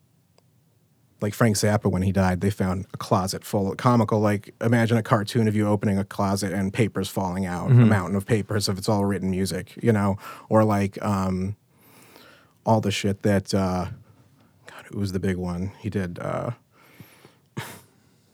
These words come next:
Speaker 1: he did, uh, two thousand one, A Space Odyssey.
Speaker 2: Stanley Kubrick.
Speaker 1: Stanley Kubrick, the mountain of material he left in his, his living spaces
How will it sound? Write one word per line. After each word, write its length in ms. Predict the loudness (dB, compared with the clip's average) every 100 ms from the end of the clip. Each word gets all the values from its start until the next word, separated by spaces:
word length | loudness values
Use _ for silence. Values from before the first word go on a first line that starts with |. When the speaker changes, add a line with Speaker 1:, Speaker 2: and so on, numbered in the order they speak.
| _ _ _
Speaker 1:
he 160 | 0
did, 260 | 4 2 2
uh, 240 | 0 -2 -8
two 120 | -4 -2
thousand 300 | 0 -2 -2
one, 100 | -4
A 40 |
Space 300 | -4 -4 -2
Odyssey. 380 | -4 -6 -10 -8
Speaker 2:
Stanley 340 | -4 -2 -2
Kubrick. 420 | -2 -4 -4 -8 -2
Speaker 1:
Stanley 320 | 2 4 4
Kubrick, 500 | 2 0 0 -6 -4
the 100 | 0
mountain 600 | 2 4 4 2 -2 -4 -12 _
of 160 | -4 -2
material 500 | -2 0 0 0 -2
he 120 | -2
left 320 | 0 -2 -2
in 80 | -2
his, 420 | -2 -4 -8 -12 -10
his 300 | -6 -6 -8 -12 _ _ -2
living 340 | 0 2 0
spaces 640 | -4 -6 -6 -8 -8 -10